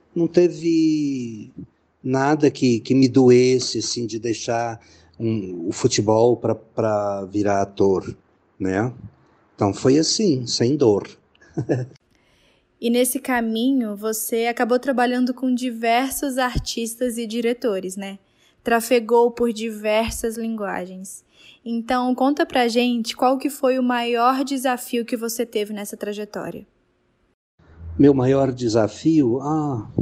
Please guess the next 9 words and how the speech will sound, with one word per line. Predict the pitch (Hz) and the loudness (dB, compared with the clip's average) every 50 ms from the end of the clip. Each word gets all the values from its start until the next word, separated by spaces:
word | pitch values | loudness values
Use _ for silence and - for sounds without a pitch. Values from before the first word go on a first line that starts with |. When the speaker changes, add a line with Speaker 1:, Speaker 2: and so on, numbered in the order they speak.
| - - - - - - - - - - - - - - - - - - | 0 0 0 -4 -6 -8 -12 -20 -20 -20 -20 -20 -20 -20 -20 -20 -20 -2
Speaker 1:
foram | - 175 175 156 127 107 | 2 4 4 4 4 2
tantos, | 101 - - 143 139 135 123 120 - 120 107 98 - | -2 0 2 2 4 4 2 0 0 -2 -4 -4 -2
viu? | - 135 135 131 120 110 113 | 0 2 2 2 2 2 2
Em | 117 120 123 - - - _ | 0 0 -2 -4 -10 -14 _
cada | - 190 196 180 147 | -4 -2 0 0 0
peça | - - - 147 156 160 165 160 - - - 101 101 98 98 - 107 - - | 0 2 4 6 6 6 4 2 -2 -2 -2 -2 -2 -2 -6 -10 -14 -12 -8
era | 110 120 117 110 | -6 -6 -6 -4
um | 113 110 | -6 -8
desafio, | 101 - 98 104 95 - - - 101 98 95 90 80 78 | -8 -4 -2 -2 -2 -2 -2 -2 -2 0 0 0 -2 -4